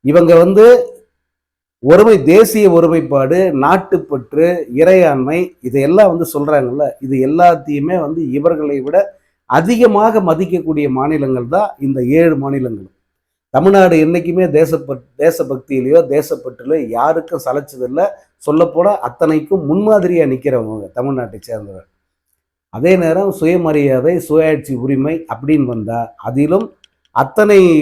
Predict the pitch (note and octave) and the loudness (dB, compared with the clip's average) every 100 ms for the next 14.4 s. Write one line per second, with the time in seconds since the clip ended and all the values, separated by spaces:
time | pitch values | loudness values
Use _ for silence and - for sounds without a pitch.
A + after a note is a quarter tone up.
0 | C#3 D3+ F#3 E3+ D#3 D3 C#3 G3+ G3 D3+ | 0 0 2 2 0 -2 -2 -4 -6 -6
1 | D3 F3+ G3 E3 D#3 E3+ D3+ E3+ E3+ D3+ | -2 2 2 4 2 2 -2 -2 -2 -2
2 | D3 C3 B2+ C3+ A#2+ B2 A#2+ A#2 A#2+ C3 | -2 -4 -4 -6 -6 -8 -10 -10 -10 -12
3 | - A2 A2+ G#2 _ _ _ _ _ _ | -12 -20 -20 -20 _ _ _ _ _ _
4 | _ _ - D#3 A#3 G3+ G3+ G#3+ F#3 C3+ | _ _ 0 4 4 2 2 4 4 2
5 | - D3 F3 G3 F3+ D3+ C3 B2+ A#2+ - | 0 2 2 4 2 2 2 0 -2 -4
6 | - C3+ D#3 D#3 C#3 A#2+ A#2 G#2+ C#3+ D#3+ | -2 -4 -2 -2 -2 -2 -4 -2 -2 -2
7 | - C3 B2+ B2 A2+ G2+ - D#3+ F#3+ F3+ | -6 -8 -4 -2 -4 -6 0 0 2 0
8 | C#3+ B2 A#2 A2 G#2+ G2+ G2+ A2 D3 A2+ | -2 -4 -6 -8 -12 -14 -14 -10 -10 -8
9 | C3 E3 E3 C3 A2+ G#2+ G2 C#3 C#3 B2 | -10 -8 -6 -6 -6 -14 -10 -8 -6 -2
10 | F3 F3+ D3+ B2 A#2 G#2+ G#2 F#2+ D3+ E3 | -2 -2 -8 -8 -12 -16 -20 -10 -10 -10
11 | _ _ _ - C#3+ A3 A3 G#3 F3 D3 | _ _ _ -2 2 4 6 6 4 2
12 | C3+ D3 E3 D#3+ C#3+ F3 F#3+ G#3 - G#3 | -2 -4 0 2 2 0 2 0 2 2
13 | G3 G3 E3+ F#3 F#3+ G3 G3 F3+ E3+ D#3+ | 2 0 2 2 2 2 0 -2 -4 -2
14 | E3 F#3 F#3+ | 0 0 -2